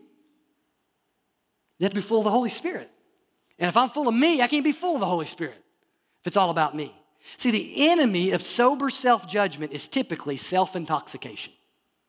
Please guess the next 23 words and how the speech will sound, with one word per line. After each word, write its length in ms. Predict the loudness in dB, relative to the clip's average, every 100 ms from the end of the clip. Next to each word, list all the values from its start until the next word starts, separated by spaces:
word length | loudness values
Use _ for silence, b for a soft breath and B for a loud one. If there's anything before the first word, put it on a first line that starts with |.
| _ _ _ _
That's 100 | -4
why 120 | -2
he 80 | 0
uses 280 | 0 -2 -2
the 80 | 0
word 280 | 0 0
sober. 400 | -4 -2 -2 -4 -16 _ _ _ _
<laughs> 1500 | -6 -6 _ _ _ _ _ _ _ _ _ _ _ _ _
'Cause 120 | 0
we 120 | 2 2
tend 180 | 4
to 60 | 2
get 200 | 2 -2
drunk 440 | -2 0 0 -2 -8
on 200 | -4 -2
us. 580 | -2 -4 -8 -8 -10 -14 _ _ _ _ _
That's 200 | -2 -2
just 200 | -6 -4
human 240 | -2 0
nature. 340 | 0 -2 -4 -4
We, 300 | -2 -2 -8 b b 0
we 140 | 4
like 240 | 6 6